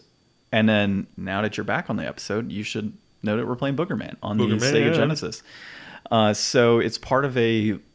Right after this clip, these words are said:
Speaker 1: group of pickups I had in the last few weeks. We talked about it last week. Uh, so go back and listen, uh, <laughs> regarding a Sega
Speaker 2: Again. <laughs>
Speaker 1: again,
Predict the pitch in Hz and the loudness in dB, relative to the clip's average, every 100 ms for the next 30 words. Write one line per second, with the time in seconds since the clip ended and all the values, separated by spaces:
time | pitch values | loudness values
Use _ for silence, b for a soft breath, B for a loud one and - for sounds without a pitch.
0 | _ _ - - - 120 156 131 151 120 | _ _ -20 -16 -4 -2 0 0 0 0
1 | 92 - 104 107 107 110 107 - 104 120 | 0 0 0 0 2 0 0 -2 -2 -2
2 | - 98 107 - 104 85 104 117 - 135 | -4 -4 -4 -2 -4 -2 -2 -2 -4 -6
3 | - - _ - - - - - 90 95 | -8 -16 _ -16 -14 -14 -14 -10 -8 -8
4 | - 104 - 139 - B B - 110 104 | -8 -8 -8 -10 -10 B B 0 2 2
5 | 117 - 123 123 147 160 190 143 123 - | 0 0 2 4 4 6 8 6 0 -6
6 | 123 - 131 101 | 0 4 4 4